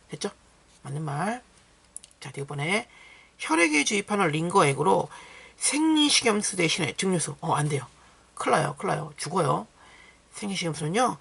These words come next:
사람의 체액과 맞는 농도야. 영점팔오 퍼센트쯤 돼요.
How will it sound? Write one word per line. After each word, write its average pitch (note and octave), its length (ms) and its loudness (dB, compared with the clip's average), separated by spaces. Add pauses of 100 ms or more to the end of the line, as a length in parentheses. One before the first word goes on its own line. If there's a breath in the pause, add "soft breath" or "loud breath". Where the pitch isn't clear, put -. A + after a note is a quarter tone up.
(300 loud breath)
사람의 A#3 540 2
체액과 - 360 0
맞는 D#3 280 0
농도야. C3 500 -4
영점팔오 D3+ 640 -2
퍼센트쯤 D3+ 320 -10
돼요. C#3 400 -10